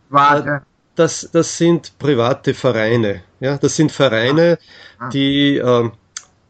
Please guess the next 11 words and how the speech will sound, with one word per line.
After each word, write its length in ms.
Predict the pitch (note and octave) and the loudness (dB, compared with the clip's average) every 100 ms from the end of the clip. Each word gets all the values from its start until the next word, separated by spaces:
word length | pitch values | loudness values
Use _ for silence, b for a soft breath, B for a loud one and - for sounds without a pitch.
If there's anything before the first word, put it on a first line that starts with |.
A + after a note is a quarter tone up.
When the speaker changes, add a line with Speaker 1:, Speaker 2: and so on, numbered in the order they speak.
| - | -6
Speaker 2:
zum 180 | D3 C3 | -4 2
Beispiel 540 | B2+ B2+ - D3 B2+ | 2 0 -6 -6 -4
eben, 480 | A#2+ B2+ C3 B2+ A#2 _ _ _ _ - | -2 -2 0 -2 -4 _ _ _ _ -8
äh, 40 | |
also 280 | A#2+ - C#3 | -6 -2 0
in 120 | D3+ | 0
Österreich 500 | C3 D3 - A#2+ A#2 | 0 0 0 0 -2
gibt 360 | - D3 - - | -4 -8 -6 -4
es 300 | C3 B2 - b b - | -2 -2 -8 b b -4
einen, 600 | B2+ C#3 C#3 C#3 B2 - | -2 0 -2 -4 -8 -6
äh, 200 | B2+ | -6